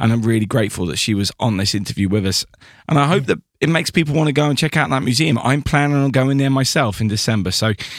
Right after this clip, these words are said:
uh, I hope other people go and check it out. There'll be a link in the show notes to their website. So if you're ever in Sparta in Wisconsin or passing nearby, do a little detour. Why not? But the thing I love about this interview is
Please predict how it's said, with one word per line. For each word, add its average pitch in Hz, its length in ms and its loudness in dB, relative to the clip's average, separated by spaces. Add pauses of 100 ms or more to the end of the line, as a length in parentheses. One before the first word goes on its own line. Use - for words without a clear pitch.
(160)
uh, 113 200 2
I 113 80 2
hope 131 220 0
other 135 240 0
people 123 420 0 (240)
go 139 140 2
and 127 80 0
check 127 180 0
it - 80 -2
out. 117 240 0 (380)
There'll 120 180 4
be 127 160 4
a 127 60 0
link 139 260 0
in 147 60 2
the - 80 0
show 147 200 0
notes 143 280 0
to - 100 0
their 127 120 2
website. 135 580 -2
So 110 360 2
if - 160 -4
you're 117 160 4
ever 123 220 0
in 131 80 0
Sparta 135 480 0
in 113 140 2
Wisconsin 123 520 0
or 131 120 0
passing 165 460 0
nearby, 165 440 0 (520)
do 180 140 2
a 190 40 4
little 190 180 0
detour. 135 540 -2 (120)
Why 139 340 0
not? 127 300 -2 (300)
But - 200 -2
the - 60 -2
thing 214 240 2
I 202 40 2
love 185 180 2
about 143 220 2
this 123 180 0
interview 98 540 -2
is 104 380 0